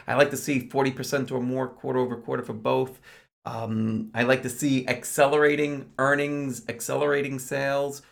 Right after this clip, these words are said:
um, high projections, things like that. Um,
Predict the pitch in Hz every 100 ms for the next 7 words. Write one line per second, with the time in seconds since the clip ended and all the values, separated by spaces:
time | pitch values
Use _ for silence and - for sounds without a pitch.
0 | _ _ 104 107 113 110 113 123 139 135
1 | 120 131 131 151 135 123 - 143 131 127
2 | 110 123 127 143 - - - - _ 120
3 | 117 117 117 117 110